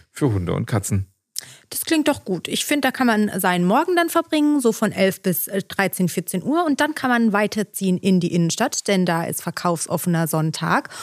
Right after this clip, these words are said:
Speaker 2: Und wir haben wieder den deutsch-französischen Bauernmarkt. Ich find, das ist immer ein richtig schönes Highlight. Und auch da findet man natürlich den Bauernmarkt direkt auf dem Rathausplatz. Da gibt's Regionales aus der Pfalz, aber auch kulinarische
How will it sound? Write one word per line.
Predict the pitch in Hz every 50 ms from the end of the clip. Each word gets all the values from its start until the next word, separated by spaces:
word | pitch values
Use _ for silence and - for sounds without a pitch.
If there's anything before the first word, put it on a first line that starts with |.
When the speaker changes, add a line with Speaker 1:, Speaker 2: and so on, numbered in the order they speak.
| - - - - - -
Speaker 2:
Und | 247 240
wir | 240 208
haben | 208 214 208 208
wieder | 202 220 208 208 202 202 196 202 196
den | - - 180 175 180 180 175
deutsch-französischen | _ - 185 190 190 - - 190 180 175 - 180 170 175 170 175 175
Bauernmarkt. | - 175 175 170 170 165 165 160 170 196 - -
Ich | -
find, | - - 185 175
das | 175 - -
ist | - - -
immer | 180 175 175 170 170 175 175 175 - -
ein | 180 175 170 175
richtig | 185 - 180 - - 202 - -
schönes | - 180 175 175 180 - - - -
Highlight. | 175 175 175 175 175 170 180 208 247 - - - - - - - - - - _ _
Und | 220 214 214 214 208 196 -
auch | - 180 -
da | - 196 185 196
findet | - - 196 185 180 175
man | - 180 175 175 175
natürlich | 175 170 165 - - 180 170 165 -
den | - 170
Bauernmarkt | 160 170 170 170 170 170 165 165 160 - -
direkt | - 175 160 - 240 247 - - -
auf | - 240 - -
dem | - 254 247
Rathausplatz. | 233 - 226 226 233 - - - 226 214 208 - - - 226 208 208 208 - -
Da | 202
gibt's | 175 180 180 - - -
Regionales | 190 - - 233 226 202 190 190 185 185 190 185
aus | - 202 -
der | - 226
Pfalz, | 220 - - - 180 175 175 180 170 -
aber | 185 101 -
auch | - - _
kulinarische | - 202 190 190 185 180 180 175 180 190 - - 202 190